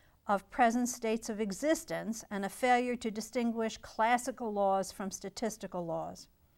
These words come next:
Classical laws describe regularities, a one-to-one causal relationship, other things being equal. There is an anticipation of invariance. An example of a classical law is syngamy. The union of the egg and the sperm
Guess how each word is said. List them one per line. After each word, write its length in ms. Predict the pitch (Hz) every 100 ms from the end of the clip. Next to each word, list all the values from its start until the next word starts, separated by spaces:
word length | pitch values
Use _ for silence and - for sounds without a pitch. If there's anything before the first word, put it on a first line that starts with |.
| _ _ - _
Classical 580 | - 262 269 277 285 269
laws 340 | 233 226 226
describe 640 | 226 226 - 233 214 202 185
regularities, 920 | 196 185 190 196 190 185 160 156 -
a 80 | 185
one-to-one 680 | 180 208 226 226 208 202
causal 400 | 196 220 202 214
relationship, 760 | 202 208 185 170 - 175 - 165 -
other 240 | 180 185
things 320 | 180 175 175
being 300 | - 165 170 -
equal. 480 | 302 302 185 151 147 _ _ _ _ _
There 120 | 208
is 160 | 196 190
an 100 | 202
anticipation 840 | 196 190 254 247 226 220 202 -
of 140 | 185 190
invariance. 800 | 190 180 214 190 165 165 - - _ _ _ - - -
An 100 | 214
example 500 | 226 208 262 254 247
of 100 | 233
a 60 | 226
classical 580 | - 226 226 - 233
law 220 | 226 220 220
is 200 | - 226
syngamy. 640 | - 311 269 202 160 - - -
The 80 | 208
union 360 | 208 226 220
of 160 | 214 190
the 140 | 196
egg 240 | 202 214 220
and 100 | 226
the 60 |
sperm 680 | 226 - 208 202 196 208